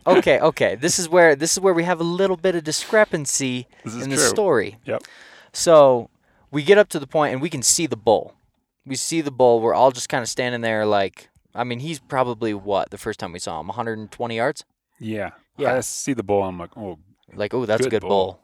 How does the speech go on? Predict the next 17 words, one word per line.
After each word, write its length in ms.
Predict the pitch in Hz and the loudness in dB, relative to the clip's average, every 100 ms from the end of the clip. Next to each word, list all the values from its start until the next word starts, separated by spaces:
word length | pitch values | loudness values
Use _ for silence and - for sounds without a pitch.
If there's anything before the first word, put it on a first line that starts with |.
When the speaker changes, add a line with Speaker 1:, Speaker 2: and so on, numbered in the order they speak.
| _ _ | _ _
Speaker 1:
Good 220 | 117 104 | -6 -4
bull, 160 | 101 92 | -6 -6
dude." 260 | 87 92 _ | -10 -16 _
So 300 | - 120 104 | -4 2 2
Speaker 2:
Nice 100 | 98 | 2
six-point 560 | - 101 - - 101 - | -4 -8 -12 -16 -14 -12
heavy, 380 | 104 98 95 95 _ - | -10 -10 -12 -14 _ -12
dark 120 | 104 | -4
Speaker 1:
Yep. 140 | 101 | -4
Speaker 2:
horns. 460 | 95 95 92 85 - _ _ - - 120 | -4 -10 -12 -16 -20 _ _ -20 -20 -6
Speaker 1:
Yep, 320 | 113 110 - | -2 -2 -6
and 100 | 117 | -12
he's 160 | 123 | -8
standing 420 | - 139 135 127 113 | -4 -2 -2 -4 -2
just 340 | 135 139 - - | 0 0 -4 -4
off 720 | 127 127 127 - - - _ - | 2 4 4 0 -12 -20 _ -6
the, 300 | 110 104 | -2 -2